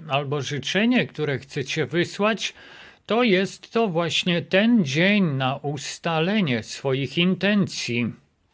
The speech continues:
W tym dniu nasila się nasza zdolność tworzenia i pozostawiania śladu na tkaninie życia.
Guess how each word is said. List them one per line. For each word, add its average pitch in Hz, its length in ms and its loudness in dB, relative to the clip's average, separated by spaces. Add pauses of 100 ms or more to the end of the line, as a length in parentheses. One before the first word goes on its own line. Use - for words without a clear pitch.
(480)
W - 140 -20
tym 214 280 6
dniu 196 400 6
nasila 202 580 2
się 175 280 0
nasza 180 400 2
zdolność 214 920 2
tworzenia 160 960 0
i 170 200 2
pozostawiania 160 1400 0
śladu 175 580 2
na 139 180 -2
tkaninie 139 680 -2
życia. 120 640 -4